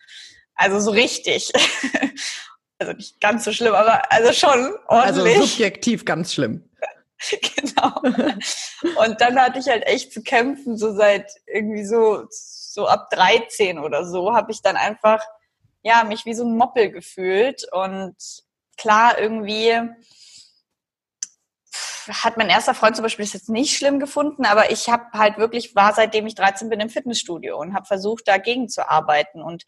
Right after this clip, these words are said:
Speaker 1: ähm, kann mich erinnern an irgendwie Diäten, wo ich nur Quark gegessen hab und also wirklich Momente, wo ich vorm Spiegel stand und sag, "Uah, uah, du bist so eklig und du musst abnehmen." Und ich hab in dem Alter irgendwie nach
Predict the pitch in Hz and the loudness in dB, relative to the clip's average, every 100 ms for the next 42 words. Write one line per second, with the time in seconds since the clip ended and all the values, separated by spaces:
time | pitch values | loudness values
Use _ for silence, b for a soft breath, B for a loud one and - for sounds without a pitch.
0 | B B B B - 190 190 190 196 202 | B B B B 0 2 2 -2 0 0
1 | 208 202 196 214 220 180 196 196 196 190 | 2 0 0 -2 -2 0 0 0 -6 -6
2 | 156 - 190 196 202 - 196 214 220 220 | -8 -8 -8 -4 -6 -4 0 0 0 -4
3 | 214 196 202 208 202 202 - 233 - 202 | -6 -2 0 0 -2 -4 0 0 0 -4
4 | 165 - 190 196 196 - - 180 185 185 | -4 -6 -8 0 0 0 -6 -6 -4 -8
5 | 190 - b b b b b _ _ _ | -10 -14 b b b b b _ _ _
6 | _ - 202 202 202 233 226 226 - 185 | _ 0 0 0 -2 0 2 0 -2 -8
7 | 180 214 208 208 226 226 214 220 - 208 | -6 -4 -2 -2 -2 -2 0 0 -2 -4
8 | - 214 214 220 220 196 190 190 190 - | -4 -6 -6 -2 -2 -2 0 0 0 -16
9 | _ - 240 247 220 190 175 - - 254 | _ 0 4 6 6 4 -2 -10 2 4
10 | 233 208 185 - 180 - 233 226 - 277 | 6 4 2 -6 -14 -6 -2 -2 0 2
11 | 277 277 220 190 175 - - 185 196 208 | 2 0 -2 0 -2 -6 -8 -6 -8 -10
12 | - 233 247 - 214 190 185 175 143 185 | -2 0 0 -4 -4 -2 -2 -4 -6 -10
13 | _ 208 - - 208 202 - 202 196 185 | _ -10 -10 -6 -4 -4 -4 -6 -2 -2
14 | 185 196 208 185 196 196 196 190 196 | 2 2 2 0 -2 -6 -4 -2 -2